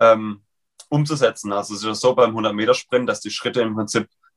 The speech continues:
immer länger werden und beim Hürdensprint müssen die immer extrem kurz sein. Das heißt, es bringt nichts, extrem schnell zu sein, aber eine schlechte Schrittfrequenz zu haben oder eine hohe, also eine lange Schrittfrequenz. Deswegen ist das eine, einfach eine sehr technisch anspruchsvolle Disziplin, ja.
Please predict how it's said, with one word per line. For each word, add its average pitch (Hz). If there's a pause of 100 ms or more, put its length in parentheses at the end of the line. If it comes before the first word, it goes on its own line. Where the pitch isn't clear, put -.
immer 107
länger 117
werden 139
und 107
beim 104
Hürdensprint 120
müssen 113
die 110
immer 110
extrem 110
kurz -
sein. 87
Das 87
heißt, -
es -
bringt 127
nichts, -
extrem 151
schnell 147
zu 170
sein, 156
aber 127
eine 131
schlechte 127
Schrittfrequenz 113
zu 107
haben 95
oder 98
eine 101
hohe, 117 (240)
also 90
eine 95
lange 110
Schrittfrequenz. 87 (580)
Deswegen 120
ist 117
das 117
eine, 110
einfach 113
eine 110
sehr 117
technisch 117
anspruchsvolle 104
Disziplin, 85
ja. -